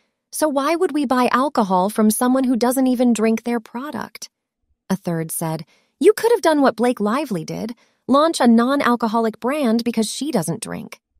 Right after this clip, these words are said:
I admire Blake for being honest. I don't know what you're doing. Another fan criticized her for promoting Coach products, but not using them as much as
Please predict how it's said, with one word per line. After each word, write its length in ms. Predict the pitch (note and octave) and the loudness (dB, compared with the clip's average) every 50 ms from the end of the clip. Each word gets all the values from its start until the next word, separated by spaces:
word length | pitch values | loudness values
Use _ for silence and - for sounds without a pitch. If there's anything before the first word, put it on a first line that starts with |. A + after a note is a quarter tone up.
| _ _ _ _ _ _ _ _ _ _ _ _ _ _ _ _ - | _ _ _ _ _ _ _ _ _ _ _ _ _ _ _ _ -6
I 120 | D4 E4 | -4 -4
admire 440 | F4+ B3+ B3 A#3 B3 C#4 C#4+ B3+ G#3 | 0 0 0 0 0 0 -2 -2 -2
Blake 260 | G3+ G3 G3+ G#3 - | -2 -4 -4 -4 -4
for 140 | - - G3+ | -6 -6 -4
being 240 | G3+ G3 F#3+ F#3 - | -2 -2 -2 -2 -2
honest. 500 | - F3 E3+ E3 - - - - - - _ _ _ _ _ _ _ _ | -4 -6 -6 -8 -10 -12 -14 -14 -14 -16 _ _ _ _ _ _ _ _
I 100 | - C4+ | -4 -2
don't 120 | D#4 F4 E4+ | -2 0 0
know 100 | E4+ E4 | -2 0
what 220 | C4 C#4 - - | 0 0 0 0
you're 240 | B3 A#3+ G#3+ G#3+ A3+ | -2 -2 -2 -2 -2
doing. 320 | A#3 G#3+ E3+ F3+ - - - _ _ _ _ _ _ _ _ _ _ _ _ _ _ _ _ - | -2 -2 -4 -6 -10 -16 -18 _ _ _ _ _ _ _ _ _ _ _ _ _ _ _ _ 2
Another 340 | A3+ A3+ A#3 A#3+ A#3+ A3+ G#3 | 4 4 4 4 2 0 0
fan 300 | - G#3 F#3+ F#3+ F#3+ G3 | 0 -2 -2 -2 -2 -4
criticized 680 | - - A3 G#3 G3+ - - D#3 D#3+ E3 E3 - - | -4 -4 -4 -2 -4 -4 -6 -8 -8 -10 -10 -8 -8
her 120 | E3+ E3+ | -6 -6
for 140 | - - F3 | -6 -6 -8
promoting 480 | F3 - F3+ F3 E3+ E3+ F3 E3 E3 E3 | -6 -4 -4 -2 -2 -4 -4 -6 -6 -6
Coach 340 | - - F3+ - - - | -6 -6 -6 -6 -8 -10
products, 640 | - - A#3 A#3 A3 D#3+ D#3 E3+ G3 - - - - _ _ _ _ | -10 -8 -6 -4 -4 -4 -6 -8 -10 -10 -12 -14 -14 _ _ _ _
but 120 | - A#3 G3 | -2 0 2
not 280 | A#3+ C4 E4 - - | 2 2 0 -2 -4
using 400 | A3 G#3+ C4 C#4 B3 C#4 B3 A#3+ | -4 -2 -2 -2 0 2 2 2
them 180 | A#3 A3 A3 A3 | 2 2 2 0
as 140 | G#3+ - G#3 | 2 2 2
much 200 | G#3+ G#3+ - A3 | 0 0 0 -2
as 140 | G3+ - | -4 -4